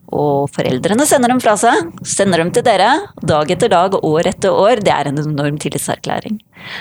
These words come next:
Eh, og den tillitserklæringen, det, det ansvaret får dere jo da under forutsetning av at den autonomien og det handlingsrommet dere har, eh, fått, utøves på en, eh, betryggende måte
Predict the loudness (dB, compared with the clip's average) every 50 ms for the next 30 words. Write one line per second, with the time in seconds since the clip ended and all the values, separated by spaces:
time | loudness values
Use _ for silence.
0 | -14 -16 -12 -4 0 2 2 4 2 2 2 0 0 2 2 2 2 2 2 0
1 | -2 -2 -2 -2 -2 0 0 -2 -2 -2 0 -2 0 0 2 2 2 2 2 2
2 | 2 2 2 2 2 0 0 -2 -4 -4 -2 -2 -2 -2 -2 -2 -2 -2 -2 0
3 | 0 0 0 0 2 2 0 0 0 -2 -4 -2 -4 -2 -2 -2 -2 0 0 -2
4 | 0 0 0 0 0 -2 -4 -8 -12 -12 -10 -10 -10 -14 -14 -4 0 0 2 2
5 | 2 0 0 0 0 0 0 -2 -4 -4 -4 -4 -4 -2 -2 0 0 0 0 -2
6 | -2 0 0 0 0 0 0 0 0 0 -2 -2 -4 -4 -4 -4 -2 -2 0 0
7 | 0 2 2 2 2 2 0 0 0 0 0 0 0 -2 -2 -2 -2 -8 -12 -12
8 | -14 -20 -20 -20 _ _ _ -20 -20 -20 -14 -12 -12 -8 -4 -2 -2 -2 0 2
9 | 2 2 4 2 0 -2 -4 -4 -2 0 0 0 0 0 0 0 0 0 0 -2
10 | 0 0 0 0 0 0 -2 -4 -6 _ _ -20 -20 _ _ _ -4 -2 0 0
11 | 0 0 0 0 0 0 0 -2 -2 -2 -2 -4 -4